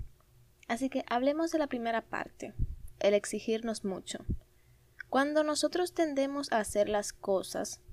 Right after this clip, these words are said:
solemos ser más fuertes con nosotros mismos. Ahora me pregunto, ¿por qué? ¿Por qué si yo hago algo mal, tiendo a ser más, vamos a decir, malo, más inconsciente, más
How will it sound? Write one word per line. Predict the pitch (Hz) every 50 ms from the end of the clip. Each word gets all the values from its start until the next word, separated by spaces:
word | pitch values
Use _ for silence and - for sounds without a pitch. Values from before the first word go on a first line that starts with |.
| - - - - - -
solemos | - - 220 214 220 220 226 247 -
ser | 262 240 - 233 220
más | 220 220 214 -
fuertes | - 208 208 208 - 202 202 -
con | - 202 190 185
nosotros | 175 180 - 190 190 - 175 180 196
mismos. | 208 247 269 269 - 180 202 196 - - - - - - - -
Ahora | 185 190 190 185
me | 180 185 175
pregunto, | 175 - 175 170 165 - - - - - - - - _ - - -
¿por | - 190 190 - -
qué? | - - 175 - - - - - - - - - - _ - _ _ _ _ _ _ _ -
¿Por | 208 208 208 -
qué | - 214
si | 214 - 240 226 220
yo | 220 220 220 220
hago | 214 208 208 196 190 180 -
algo | - 196 190 190 202 220 220
mal, | 226 202 190 208 254 - - _ - - _
tiendo | - - 202 196 202 202 196 202
a | 202 202
ser | - - 196 196 190 202 - - - - - _ _
más, | - 190 190 185 185 - - - - - - - -
vamos | 175 180 185 190
a | 185
decir, | 190 - - 185 180 180
malo, | 180 180 185 196 190 180 180 180 180 202 - - - - _ _ _ _ - -
más | - 185 185 185 -
inconsciente, | 196 202 196 190 - 196 196 185 - - - 202 202 196 190 185 180 175 - 175 170 170 - - - - -
más | - 175 175 190 - -